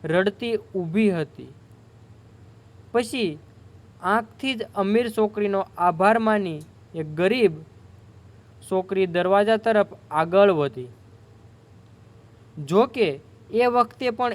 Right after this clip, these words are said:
એની આંખમાં આંસુ તો હતા જ, પરંતુ આ વખતે એ આંસુ ખુશીના હતા, એ સ્પષ્ટ દેખાઈ આવતું હતું.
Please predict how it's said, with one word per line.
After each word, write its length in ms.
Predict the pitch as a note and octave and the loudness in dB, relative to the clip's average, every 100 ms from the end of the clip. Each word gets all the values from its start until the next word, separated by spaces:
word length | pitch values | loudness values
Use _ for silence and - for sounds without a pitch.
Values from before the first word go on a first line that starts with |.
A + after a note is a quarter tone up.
| - | -6
એની 320 | F#3+ G#3 A3+ A3+ | -4 -2 0 0
આંખમાં 580 | G#3+ A3 A#3+ G3+ D3+ D#3 - - - - - - - - | -2 -2 -4 -2 -2 -8 -20 -20 -20 -20 -20 -20 -18 -2
આંસુ 320 | E3+ G3+ A3 | 0 0 -2
તો 220 | G#3+ A#3 G3+ | -2 0 2
હતા 480 | D#3 D3 G#3 F#3 | 0 0 2 2
જ, 40 | C3+ C#3+ - - - - - | 0 -8 -20 -20 -20 -20 -2
પરંતુ 580 | A#3 C#4 C#4+ - C#3 - - - - - | 2 2 0 -6 -10 -10 -20 -20 -20 -2
આ 220 | G#3+ B3+ | 4 4
વખતે 540 | A#3+ A3 - A3+ G#3+ - | 4 2 0 0 0 0
એ 160 | G3+ G3+ | 0 2
આંસુ 540 | G3+ G#3+ A#3 F3+ D#3+ - - - - | 2 0 -2 -4 -4 -14 -20 -20 -2
ખુશીના 500 | G#3 G#3 B3+ B3+ A#3 | -2 0 -4 0 2
હતા, 500 | G#3+ G#3 G3 D3+ C#3 - - - - | 2 0 0 0 -2 -14 -20 -20 -6
એ 300 | A#3 G3+ D#3 | 2 2 0
સ્પષ્ટ 840 | - - - - - G#3 A3+ - | -10 -20 -20 -20 0 2 2 -4
દેખાઈ 500 | E3+ E3+ F3 G#3 G#3 | -6 -4 -2 0 -2
આવતું 580 | G#3 F3+ F3+ A3 F#3+ D#3+ | 0 0 0 -2 -2 -2
હતું. 280 | - B2+ | -8 -16